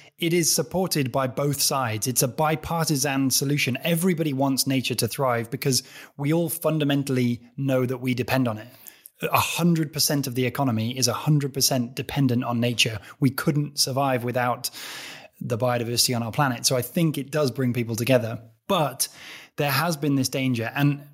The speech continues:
that Donald Trump announcement was part of the backlash to the paper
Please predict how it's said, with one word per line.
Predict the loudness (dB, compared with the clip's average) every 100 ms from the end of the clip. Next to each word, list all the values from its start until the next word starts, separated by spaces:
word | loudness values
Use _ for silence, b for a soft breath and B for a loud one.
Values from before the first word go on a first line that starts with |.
| -8
that | 0 0 2
Donald | 0 0 2
Trump | 0 0
announcement | 0 0 0 0 0 0
was | -2
part | -2 0 0 2 0
of | 0
the | 0
backlash | 0 -2 0 0 0
to | 2
the | 2
paper | 2 -2 2 2